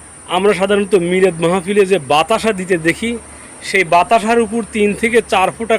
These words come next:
কষ নিয়ে আপনি সংরক্ষণ করুন। এইভাবে প্রত্যহ রাত্রি হোক, সকালে হোক, এক কাপ দুধের ভিতর এই একটি করে বাতাসা ভিজিয়ে রেখে এটি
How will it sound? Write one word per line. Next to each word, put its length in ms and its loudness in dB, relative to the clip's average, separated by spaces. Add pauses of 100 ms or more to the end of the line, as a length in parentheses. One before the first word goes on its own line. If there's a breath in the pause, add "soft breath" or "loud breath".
কষ 320 0
নিয়ে 160 4
আপনি 220 -4
সংরক্ষণ 680 0
করুন। 240 -12 (760 loud breath)
এইভাবে 440 2
প্রত্যহ 840 0 (720)
রাত্রি 440 0
হোক, 220 2
সকালে 480 -2
হোক, 200 -4 (720)
এক 280 0
কাপ 160 0 (100)
দুধের 300 2
ভিতর 320 -2
এই 160 0
একটি 300 -8
করে 220 -2
বাতাসা 720 0 (1000)
ভিজিয়ে 460 2
রেখে 280 0
এটি 400 0